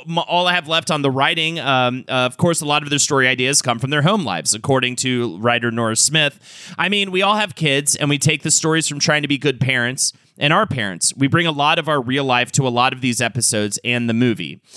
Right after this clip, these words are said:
And I think we just want to protect our little special unique children and how they're just weirdos. And I think we want Bob and Linda to be that way too, because they have a lot in common. We have a lot in common with them as well. Linda was very weird when she was younger in a wonderful way."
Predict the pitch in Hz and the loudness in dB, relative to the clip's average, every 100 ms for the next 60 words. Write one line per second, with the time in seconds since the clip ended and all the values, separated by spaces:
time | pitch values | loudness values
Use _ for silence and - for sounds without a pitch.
0 | - - 143 147 180 165 185 180 170 170 | -10 -4 0 0 0 0 0 2 0 0
1 | 165 110 147 - 170 165 131 123 147 147 | 0 0 0 0 -2 0 0 0 2 2
2 | - 135 - 135 127 131 131 - 151 139 | 2 2 2 0 0 0 -2 0 2 2
3 | 117 113 - 113 127 139 127 117 107 123 | 0 -4 -4 -4 0 0 0 -2 -2 -2
4 | 117 110 107 127 110 80 67 - - - | -2 -2 2 4 4 0 -4 -6 -6 -6
5 | - 139 147 190 185 196 185 180 135 143 | -2 2 2 0 0 2 2 2 0 0
6 | 151 143 135 180 147 110 131 123 127 117 | 0 -2 0 0 0 0 0 0 0 0
7 | 95 110 - 139 104 73 - - - 143 | -2 -2 0 0 -2 -4 -16 -8 -2 0
8 | 135 190 180 147 131 120 120 127 123 123 | 0 0 0 0 0 -2 -2 0 0 -2
9 | 107 175 160 143 135 127 127 123 120 117 | 2 2 2 0 -2 -2 -2 0 0 -2
10 | 117 120 107 110 117 123 85 - - 139 | -2 -2 0 0 2 0 0 -6 -16 -4
11 | 160 214 208 196 156 139 120 113 151 185 | -2 0 0 0 -2 -2 -4 -2 0 2
12 | 175 135 131 104 90 98 113 - 123 113 | 2 2 0 0 -2 -4 -2 0 0 0
13 | 113 113 90 76 - 117 107 104 120 113 | 0 -2 -2 -8 -4 0 2 2 0 0
14 | 107 - 92 90 76 | -2 -4 -4 -2 -4